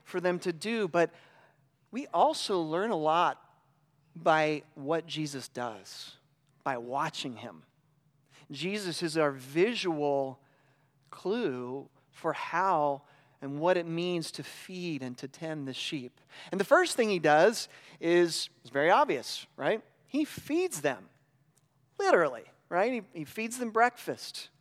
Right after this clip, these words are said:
He takes care of their physical needs. They've been out all night fishing. They're hungry. And so part of what doing ministry in the church is take care of physical needs. That's,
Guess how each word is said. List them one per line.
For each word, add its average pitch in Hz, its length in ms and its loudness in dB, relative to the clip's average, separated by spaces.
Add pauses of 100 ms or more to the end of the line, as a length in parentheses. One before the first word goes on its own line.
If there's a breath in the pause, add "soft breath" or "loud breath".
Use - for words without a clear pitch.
(380 soft breath)
He 202 100 -12
takes 226 320 -2
care 226 240 0
of 170 100 -4
their 147 100 0
physical 131 440 -8
needs. 107 320 -14
They've 135 120 -6
been 208 120 -4
out 147 180 0
all 147 160 -2
night 143 280 -6
fishing. 175 440 -8 (400 loud breath)
They're 185 140 0
hungry. 190 440 -2 (500 loud breath)
And 190 120 0
so 254 100 0
part 262 340 -2
of 202 220 2
what 233 300 4 (500 soft breath)
doing 240 300 0
ministry 233 420 0
in 214 80 -2
the 180 80 -2
church 226 540 0
is 180 380 -2
take 185 240 -4
care 202 320 -2
of - 380 -6
physical 143 460 -8
needs. 113 600 -14 (140)
That's, - 300 -18